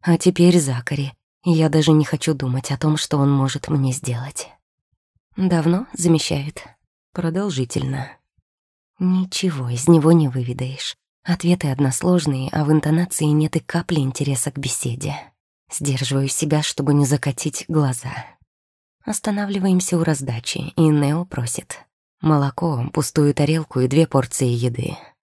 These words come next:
Никто не переспрашивает, и вот уже через минуту Нео забирает поднос. Садимся на самое ближайшее пустое место,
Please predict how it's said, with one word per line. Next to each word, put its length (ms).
Никто 380
не 160
переспрашивает, 920
и 120
вот 240
уже 160
через 280
минуту 480
Нео 340
забирает 560
поднос. 600
Садимся 520
на 120
самое 380
ближайшее 640
пустое 440
место, 460